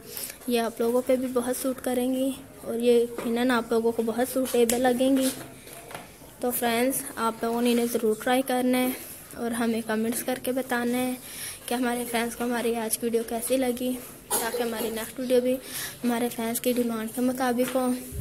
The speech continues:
जो बहुत ही खूबसूरत और बहुत ज़बरदस्त सी होती है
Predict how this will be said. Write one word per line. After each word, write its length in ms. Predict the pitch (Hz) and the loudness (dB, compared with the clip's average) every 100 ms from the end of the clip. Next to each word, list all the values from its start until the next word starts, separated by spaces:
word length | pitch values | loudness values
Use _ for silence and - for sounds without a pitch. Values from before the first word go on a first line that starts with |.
| - 240 | -4 -2
जो 220 | 233 226 | 0 0
बहुत 360 | 220 208 233 247 | -2 -2 0 0
ही 80 | 269 | 0
खूबसूरत 520 | 262 247 247 240 233 | -4 -4 0 0 0
और 100 | 233 | -2
बहुत 260 | 240 240 233 | 0 -2 -2
ज़बरदस्त 460 | 220 214 214 214 | -2 -2 -4 -4
सी 160 | - 262 | 0 0
होती 360 | 262 254 247 247 | 0 0 2 2
है 160 | 247 | 0